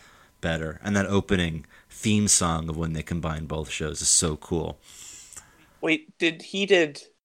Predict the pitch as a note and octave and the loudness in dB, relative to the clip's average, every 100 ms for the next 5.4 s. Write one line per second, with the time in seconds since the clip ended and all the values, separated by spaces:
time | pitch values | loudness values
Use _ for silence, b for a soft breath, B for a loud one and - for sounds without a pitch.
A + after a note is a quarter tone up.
0 | _ _ _ C#3+ - D#3 A#2 - - _ | _ _ _ -10 -6 -2 0 -2 -6 _
1 | _ _ _ _ _ _ - D3 D3 C#3+ | _ _ _ _ _ _ 2 6 6 6
2 | D#3+ D3+ D#3+ D3+ - D#3+ D3 C#3+ C#3 C3+ | 4 2 4 2 6 10 12 12 10 6
3 | C3+ C#3 - - C#3 C#3+ D#3 E3+ E3+ E3 | 0 -6 -8 -2 0 2 2 2 0 0
4 | F#3+ F#3 F3 F3 F3+ E3+ F3 F3+ F3+ F#3 | -2 -2 0 0 0 -2 -2 -2 -2 -2
5 | F#3 - - | -4 -6 -10